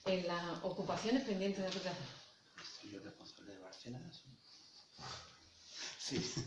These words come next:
Speaker 2: <laughs> Hombre, vamos a ver, Pepi, responsable hasta
Speaker 1: Bueno.
Speaker 2: cierto punto.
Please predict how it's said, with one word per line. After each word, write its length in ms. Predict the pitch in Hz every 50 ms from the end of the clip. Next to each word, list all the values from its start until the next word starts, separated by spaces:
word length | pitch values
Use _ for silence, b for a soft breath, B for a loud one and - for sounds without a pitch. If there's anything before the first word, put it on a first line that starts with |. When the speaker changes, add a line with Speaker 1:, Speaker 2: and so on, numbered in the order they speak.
| - - -
Speaker 2:
<laughs> 340 | - - - - - - -
Hombre, 360 | 123 110 117 117 107 - - 104 101
vamos 240 | 104 110 110 110
a 20 | 98
ver, 80 | 92
Pepi, 400 | - 113 110 107 113 107 90 - - - 117 113 - - - - - - - -
responsable 600 | 113 107 - - - - - - 107 107 113 120
hasta 140 | 131 120 180
Speaker 1:
Bueno. 160 | 180 180 -
Speaker 2:
cierto 320 | - 117 110 101 - 92 -
punto. 300 | - 110 123 117 -